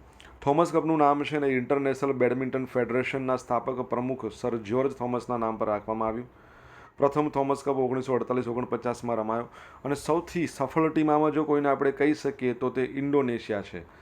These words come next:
અત્યાર સુધી પંદર વખત થોમસ કપ જીતી છે. તમને ખબર છે ભારત પણ થોમસ કપ જીત્યું હતું? ક્યારે જીત્યું હતું એ તમારે જણાવવાનું છે. ઉબેર કપ છે ઇંગ્લેન્ડની મહાન બેડમિન્ટન ખેલાડી બેટી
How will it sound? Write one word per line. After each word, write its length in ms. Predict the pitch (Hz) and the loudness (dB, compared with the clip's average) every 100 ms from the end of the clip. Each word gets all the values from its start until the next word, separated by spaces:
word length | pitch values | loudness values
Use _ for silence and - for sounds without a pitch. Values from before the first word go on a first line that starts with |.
| - - | -20 -10
અત્યાર 280 | 120 - 135 | -10 0 -2
સુધી 220 | 123 123 | 0 -4
પંદર 400 | 127 123 131 135 | -2 -2 0 0
વખત 240 | 120 113 120 | 0 -2 -6
થોમસ 340 | - 113 110 - | -6 -4 -4 -6
કપ 140 | 101 | -6
જીતી 240 | 95 101 | -6 -8
છે. 180 | 92 92 85 - - - - | -10 -10 -14 -18 -20 -20 -4
તમને 260 | 143 156 165 | 0 2 2
ખબર 200 | 170 165 | 2 2
છે 100 | 175 | 2
ભારત 480 | 127 117 117 147 151 | 2 2 4 4 2
પણ 200 | 135 151 | 2 0
થોમસ 380 | 139 131 135 - | 0 0 0 0
કપ 160 | 131 | -2
જીત્યું 360 | 120 120 131 127 | -2 -2 0 0
હતું? 220 | 131 113 | -2 -2
ક્યારે 320 | 127 120 151 | 0 2 2
જીત્યું 380 | 117 127 131 127 | 0 -4 -2 -2
હતું 200 | 127 127 | 0 -2
એ 40 | |
તમારે 340 | 120 117 117 117 | -2 0 0 0
જણાવવાનું 520 | 107 110 113 113 113 | -2 -2 -2 -2 -6
છે. 180 | - 123 - - - - - _ _ _ - - - - - - | -8 -10 -12 -20 -20 -20 -20 _ _ _ -20 -20 -20 -20 -16 -2
ઉબેર 280 | 143 165 170 | 2 4 6
કપ 200 | 160 156 | 4 2
છે 180 | - | 0
ઇંગ્લેન્ડની 460 | 143 131 135 139 139 | 0 2 2 2 0
મહાન 300 | 117 117 131 | 0 0 0
બેડમિન્ટન 500 | 127 123 127 113 120 | 0 0 -2 -4 -6
ખેલાડી 380 | 117 113 117 120 | -4 -2 -2 -2
બેટી 680 | 104 120 - - 135 107 | -2 -2 -2 -4 -4 -4